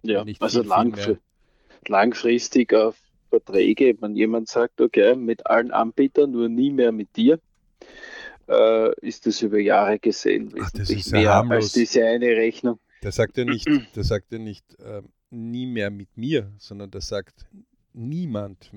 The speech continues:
Speaker 2: aus meinem gesamten Umfeld mit euch."
Speaker 1: <laughs>
Speaker 2: Der, der, der multipliziert das ja, ne? Also da ist
Speaker 1: Ja,
Speaker 2: die Wut
Speaker 1: also
Speaker 2: so groß, da ist der Hass so groß. Emotion, nicht? Also,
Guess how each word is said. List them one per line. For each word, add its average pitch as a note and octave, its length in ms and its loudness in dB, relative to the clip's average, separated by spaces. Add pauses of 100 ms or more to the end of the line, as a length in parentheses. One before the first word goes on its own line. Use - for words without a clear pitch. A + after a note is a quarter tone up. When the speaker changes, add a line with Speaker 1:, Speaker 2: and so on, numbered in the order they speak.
(140)
Speaker 2:
aus G2 220 -14
meinem F#2+ 420 -12 (160)
gesamten G2 500 -16
Umfeld G#2 480 -14
mit G2 200 -20
euch." F2+ 360 -18 (180)
Speaker 1:
<laughs> D4+ 300 6 (680)
Speaker 2:
Der, C#3 160 2
der, - 200 -6
der - 200 -10
multipliziert G#2+ 640 -6
das - 120 -18
ja, G2 140 -14 (160)
ne? C3+ 100 -16 (140)
Also G2 240 -12 (800)
da G#2 120 -2
ist A2+ 120 4
Speaker 1:
Ja, A2 100 6
Speaker 2:
die A2+ 280 0
Wut A#2+ 100 -2
Speaker 1:
also B2 260 2
Speaker 2:
so C#3 160 2
groß, B2 520 -2
da A#2+ 100 -4
ist - 180 -8
der A#2+ 160 2
Hass A#2 340 2
so D3 140 -8
groß. A#2 540 -6 (720)
Emotion, A#2+ 540 -4
nicht? E3+ 200 -2
Also, G#2 380 -12